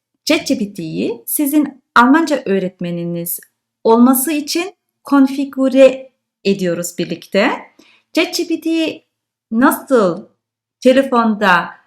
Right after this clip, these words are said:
bir partner, partnerin olarak Almanca çalışabilmek için kullanmanız gerektiğini önceki derslerde belirtmiştim. Onların linkini açıklamalar bölümüne verebilirim.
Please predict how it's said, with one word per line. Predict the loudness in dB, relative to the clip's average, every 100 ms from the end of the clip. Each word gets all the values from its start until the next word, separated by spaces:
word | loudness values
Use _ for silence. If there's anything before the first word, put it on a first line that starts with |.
| _ -2
bir | 0 0
partner, | -2 -2 -2 -2 -2 -2 -6 _
partnerin | -2 0 0 -2 0 -2 -4
olarak | -4 -2 -2 -4 -8 -12 _ _ _ _ 2
Almanca | 4 4 2 0
çalışabilmek | 0 -2 0 -2 0 0 0 -2
için | -6 -4 -4 -6 -10 _ _
kullanmanız | 0 4 4 6 4 2 -2
gerektiğini | -2 -2 -4 -8 -6 -2 -2 -2 -6 _ _ _ _ _ _ _ _ -2
önceki | 0 0 -2 -2
derslerde | -2 -2 -4 -2 -2 -2 -2 0
belirtmiştim. | 0 -2 -4 -8 -8 -8 -8 -10 _ _ _ -8
Onların | -4 -2 0 0
linkini | 0 -2 -4 -4 -4
açıklamalar | -6 -6 -4 -2 0 0 0
bölümüne | -2 -2 -2 -2
verebilirim. | -4 -4 -6 -6 -6 -10